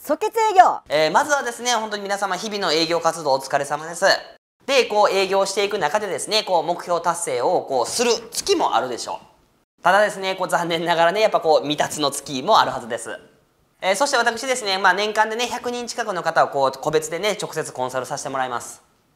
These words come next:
Speaker 2: えー、そんな中でこの達成したりしなかったりで、やっぱ苦しんでる営業さんの話をよく聞くんですね。まあ簡単に言いますと、いわゆるこの売り上げです。この売り上げが安定しないということですよね。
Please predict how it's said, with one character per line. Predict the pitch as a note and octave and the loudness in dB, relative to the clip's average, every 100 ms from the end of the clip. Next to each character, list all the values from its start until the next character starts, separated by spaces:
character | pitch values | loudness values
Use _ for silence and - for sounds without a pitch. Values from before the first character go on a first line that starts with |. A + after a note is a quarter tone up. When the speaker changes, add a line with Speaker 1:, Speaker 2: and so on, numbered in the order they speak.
| _ _ - | _ _ -4
Speaker 2:
え | D#3+ | -2
ー、 | D#3+ | 0
そ | A#3+ | -2
ん | C4 | 0
な | |
中 | B3+ A3 | 0 0
で | F#3+ | 0
こ | G3 | 0
の | F#3+ E3+ - | 0 -2 -8
達 | - G#3 | -8 -8
成 | - - G#3+ G3+ | -6 -4 -2 0
し | - | 0
た | C4+ | 2
り | G3 - - | 0 -4 -6
し | - - | -2 0
な | G#3+ A3 | -2 -2
か | G3 | -4
っ | - | 2
た | E3+ | 2
り | C3+ A#2+ | 2 -4
で、 | G#3 | -4
や | B3 | -2
っ | |
ぱ | - | 0
苦 | - B3 | -2 -4
し | B3 B3 | -4 -6
ん | A#3 | -4
で | A3 | 0
る | |
営 | G#3+ G#3+ | 2 2
業 | G#3 | 0
さ | G#3 G#3 | 0 -2
ん | F#3+ | -2
の | F3+ | -2
話 | F#3+ C#3 | -2 -6
を | A#2+ | -4
よ | F3 | -6
く | E3 | -6
聞 | C#3+ | -10
く | F3+ | -8
ん | D#3+ | -8
で | G2 | -8
す | - | -6
ね。 | A#2 F3 - - _ _ _ _ | -4 -4 -6 -20 _ _ _ _
ま | B3 - - | -2 -2 -6
あ | - | -8
簡 | A#3+ C#4 | -8 0
単 | D4+ F#4 | 0 0
に | |
言 | F#4 | -6
い | |
ま | E4 | -6
す | - | -6
と、 | |
い | A#3 | -2
わ | |
ゆ | C4 | -2
る | |
こ | G3+ | 0
の | F#3 - | -4 -2
売 | D4 | 0
り | |
上 | D#4+ D#4 | 0 0
げ | B3 | -2
で | |
す。 | A3+ - | -6 -8
こ | A3 | -6
の | - | -4
売 | C#4+ | -2
り | D#4 | 0
上 | |
げ | D4+ | 0
が | C#4 A3 - - | 0 0 -2 -2
安 | - A4+ A4+ A4 | 0 0 -2 -2
定 | F#4 G4 F#4 | -2 0 2
し | - E4+ | 2 2
な | G#3+ | 0
い | F3+ | -2
と | G3+ B2+ | -4 -4
い | A2+ | -6
う | |
こ | A2+ | -8
と | A#2 F#2+ | -10 -10
で | - | -12
す | D#2+ | -12
よ | D2 | -6
ね。 | E3+ | -2